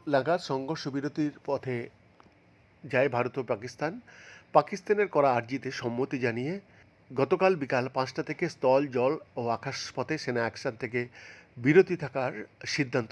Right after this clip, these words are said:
নেয় নয়াদিল্লি। গত এক সপ্তাহ জুড়ে যে আবহাওয়া তৈরি হয়েছে তা অনেকটা প্রশমন হয়েছিল বলে জানাচ্ছিলেন বিশেষজ্ঞরা, কিন্তু সূর্য ডুবতেই নিজের আসল রূপ দেখিয়ে দিল পাকিস্তান। সংবাদ সংস্থা এএনআই সূত্রে জানা গিয়েছে,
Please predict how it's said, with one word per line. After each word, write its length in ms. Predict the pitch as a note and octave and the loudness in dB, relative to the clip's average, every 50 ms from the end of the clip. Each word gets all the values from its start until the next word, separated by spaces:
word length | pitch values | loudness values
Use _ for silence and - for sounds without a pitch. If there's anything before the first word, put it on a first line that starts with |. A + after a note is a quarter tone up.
| B2+ A#2 | 0 0
নেয় 140 | B2 C#3 C3+ B2 | 2 2 2 2
নয়াদিল্লি। 420 | A#2+ A#2 B2 B2 B2 A#2+ C3+ E3+ G3 - - - - - - - - - - D3 | 0 0 0 0 -2 -4 -4 -8 -8 -10 -14 -20 -18 -18 -20 -20 -10 0 2 2
গত 120 | F3+ F3 G#3+ F3+ D#3+ D#3 | 4 4 2 2 2 0
এক 80 | D3+ - - - - | -2 -4 -6 -10 -8
সপ্তাহ 320 | - G3+ G3+ - - G#3+ G3+ E3 | -6 -8 -8 -4 -2 -2 0 2
জুড়ে 220 | F#3+ F#3 E3 F#3 F#3+ F#3 D3 | 2 2 2 2 0 0 0
যে 80 | C#3+ D3+ D3+ - C3 B2 | -2 -4 -2 -2 -2 -2
আবহাওয়া 340 | A#2+ A2 A#2 A2 D3 F#3+ F#3+ F3 | -2 -2 -4 -6 -6 -6 -4 -4
তৈরি 160 | C#3+ C3 B2 B2 | -4 -2 -2 -2
হয়েছে 180 | B2 B2+ B2+ D3+ - - | -4 -4 -4 -6 -4 0
তা 60 | C3 A#2 A2+ | 0 0 0
অনেকটা 300 | A#2 A#2 - - B2 A#2+ A2+ - - - - - - - - - _ | -2 -6 -8 -8 -8 -8 -8 -10 -16 -20 -20 -20 -20 -20 -20 -10 _
প্রশমন 420 | - E3 F3 - - G3 G#3 G#3 F#3+ D#3 G#2+ | 0 0 0 0 0 0 0 0 0 0 2
হয়েছিল 640 | B2+ C#3 C#3 C3 B2 A#2+ - - - - - C#3+ C#3 B2 A#2 | 2 4 4 4 2 -2 -8 -12 -10 -6 -2 -2 0 0 0
বলে 160 | B2+ B2+ B2 A2+ G#2+ - B2+ B2+ | 0 0 0 -2 -4 -6 -2 0
জানাচ্ছিলেন 460 | C3 C3 D3+ C#3+ - - D3 D3 C#3 B2 | 0 0 0 -2 -4 -6 -6 -4 -4 -6
বিশেষজ্ঞরা, 420 | B2+ B2 - - E3 D3 E3 E3+ F3 - | -8 -10 -10 -10 -8 -6 -6 -6 -6 -6
কিন্তু 160 | D3 A#2+ C3+ B2 - | -8 -8 -8 -8 -6
সূর্য 220 | - B2+ A#2+ A2+ C#3 B2+ | -8 -8 -4 -4 -2 -2
ডুবতেই 320 | C3+ C#3 C3+ - G3 G#3+ G#3+ - - - - - - - - - _ - | -2 -2 0 0 0 0 0 -4 -14 -20 -20 -20 -20 -20 -20 -18 _ -6
নিজের 260 | B2+ B2 C3 D3 D3 A2+ G#2+ A2+ | -4 -2 0 -2 -2 -2 -4 -6
আসল 280 | A#2+ - - - G3+ F#3 C#3+ A#2+ A2 | -6 -4 0 2 2 2 2 0 0
রূপ 120 | C#3+ E3+ D3 A#2+ - | 0 0 -2 -4 -10
দেখিয়ে 260 | D#3+ - - B2 A2 | -8 -6 -6 -6 -4
দিল 100 | A2+ A#2 A#2 - | -4 -4 -4 -6
পাকিস্তান। 400 | A#2+ G2+ G#2+ - - - G2+ G2+ G2+ - - - - - - - - _ - - | -8 -8 -12 -14 -12 -10 -10 -10 -12 -18 -20 -20 -20 -20 -20 -20 -20 _ -6 -2
সংবাদ 300 | D#3+ D#3 F3 F#3+ A3 G#3+ - - | -2 0 2 0 0 -2 -2 -2
সংস্থা 320 | D#3 D#3+ F3 F3 - F#3+ F3+ D#3 C#3 | -2 -2 -2 -2 -2 -2 0 0 0
এএনআই 280 | B2+ B2+ B2+ D3 F3 E3+ - | 0 0 0 0 0 -2 -4
সূত্রে 200 | D#3 - - C#3 A#2+ | -8 -8 -8 -6 -4
জানা 140 | A#2+ A2+ A#2 A#2 | -4 -2 -2 -4
গিয়েছে, 200 | B2+ C3+ - E3 | -6 -6 -8 -8